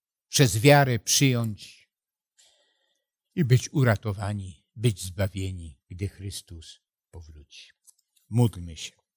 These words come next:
Nasz wielki, dobry Boże,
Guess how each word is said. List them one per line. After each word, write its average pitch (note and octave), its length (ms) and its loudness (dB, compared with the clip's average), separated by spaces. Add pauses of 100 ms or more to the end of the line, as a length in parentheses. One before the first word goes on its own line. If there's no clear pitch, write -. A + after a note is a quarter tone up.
(880)
Nasz D#3 180 8
wielki, F#3 420 8
dobry D#3 320 8
Boże, A#2 440 4